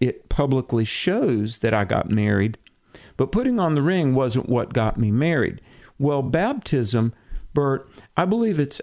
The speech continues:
identification with Christ, it's identification with the local church, but the baptism shows that our heart has been changed and we've put our faith in Jesus. And there are many verses about that. So, um,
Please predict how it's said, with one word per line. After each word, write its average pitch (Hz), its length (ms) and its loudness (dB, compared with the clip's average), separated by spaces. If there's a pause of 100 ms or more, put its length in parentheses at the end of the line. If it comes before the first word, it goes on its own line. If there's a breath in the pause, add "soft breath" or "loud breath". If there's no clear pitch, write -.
identification 151 840 0
with 107 180 0
Christ, 165 580 0
it's 110 160 -2
identification 131 880 0
with 117 260 -2
the 113 120 2
local 117 360 0
church, - 520 -2 (480 soft breath)
but 135 240 0
the 123 80 0
baptism 127 1040 0 (180 soft breath)
shows 120 920 0 (340 soft breath)
that 135 160 0
our 123 160 2
heart 143 300 0
has 127 180 0
been 117 220 0
changed 123 500 0
and 120 100 2
we've 113 160 -2
put 120 160 0
our 113 120 0
faith 104 320 0
in 104 100 2
Jesus. 110 640 -2 (320 loud breath)
And 131 120 2
there 131 60 2
are - 20 0
many 165 220 0
verses 131 460 0
about 110 300 0
that. 113 300 0 (360 loud breath)
So, 120 480 2
um, 110 220 0